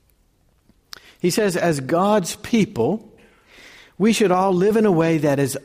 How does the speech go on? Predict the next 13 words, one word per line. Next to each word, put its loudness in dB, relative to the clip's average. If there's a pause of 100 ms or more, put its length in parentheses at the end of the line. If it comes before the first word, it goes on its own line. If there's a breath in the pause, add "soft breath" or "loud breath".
(160)
unintelligible 0 (960)
if -10
God -2 (100)
does -6
not -4
exist." -10 (3250)
As -8
faithful -2
people, -6 (100)
as -4
disciples -4
of -2
Jesus, -10